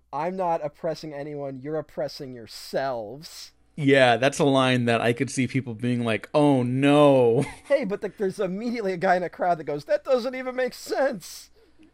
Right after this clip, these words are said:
Speaker 2: Yeah, yeah, yeah. No, no, I mean, the show, I agree with you, the show has more going on than I think it's given credit for with its politics, but there's some stuff that still just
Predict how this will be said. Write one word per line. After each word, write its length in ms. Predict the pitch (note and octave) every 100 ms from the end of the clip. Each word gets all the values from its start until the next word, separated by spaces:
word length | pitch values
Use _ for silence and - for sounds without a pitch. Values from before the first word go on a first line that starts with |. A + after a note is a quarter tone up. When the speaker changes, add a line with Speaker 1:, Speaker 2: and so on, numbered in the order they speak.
| _
Speaker 2:
Yeah, 300 | E3 F#3+ D#3+
yeah, 240 | D3+ E3+
yeah. 180 | C3+ C3
No, 120 | C#3
no, 100 | E3 E3+
I 60 |
mean, 260 | E3+ E3+ E3+
the 80 | D#3
show, 580 | - E3+ E3+ D3+ C#3+ - _ -
I 140 | D#3+
agree 380 | F#3+ E3 C3 F#3
with 120 | F#3 F3
you, 40 |
the 120 | D#3
show 240 | D3 D3 D3+
has 120 | A2
more 240 | C3 B2+
going 340 | C3 C3 B2 A2
on 220 | A#2 B2+
than 120 | C#3
I 60 | C#3
think 160 | D3
it's 100 | C3+
given 220 | C#3+ C#3+ C#3
credit 240 | D3 C#3+
for 160 | C#3+ D3
with 140 | C#3+
its 100 | D3+
politics, 640 | - D3+ D#3+ E3+ F#3+ - - _ _ _ _ _ _
but 260 | C3+ C3+ C3
there's 220 | C#3 C#3+
some 220 | - D3
stuff 400 | C3 - C#3 C3+
that 200 | C3 A#2
still 640 | B2+ - - C#3+ C3 A#2+ A2+
just 500 | - A#2+ A2+ - -